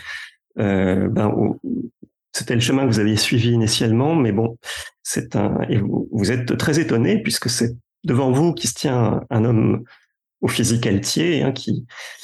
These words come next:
qui est chaussé de grandes bottes et qui porte, euh,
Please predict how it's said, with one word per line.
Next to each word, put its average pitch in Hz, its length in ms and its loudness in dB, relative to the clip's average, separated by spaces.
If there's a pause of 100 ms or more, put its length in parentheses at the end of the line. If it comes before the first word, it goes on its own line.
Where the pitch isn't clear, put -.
(320)
qui 98 240 2
est 90 60 2
chaussé 120 280 0
de 117 80 0
grandes 101 300 2
bottes 147 300 -2
et 175 100 -2
qui - 140 -8
porte, - 380 -4
euh, 107 200 0